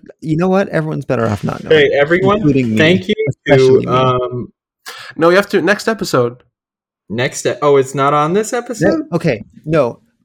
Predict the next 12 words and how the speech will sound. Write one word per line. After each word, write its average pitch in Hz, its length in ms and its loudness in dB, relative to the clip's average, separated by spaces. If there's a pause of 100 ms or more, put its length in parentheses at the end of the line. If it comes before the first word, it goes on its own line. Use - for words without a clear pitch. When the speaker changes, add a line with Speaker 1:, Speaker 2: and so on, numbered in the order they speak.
(140)
Speaker 1:
Can - 140 0
I 180 100 0
suggest 175 480 -2
we 135 140 0
do 131 200 0
this 131 340 -4 (840)
differently 151 440 -2
so 147 180 -2
that 117 140 -4
Vetla's 135 540 -4 (240)
clever 160 400 0
machinations 185 920 -4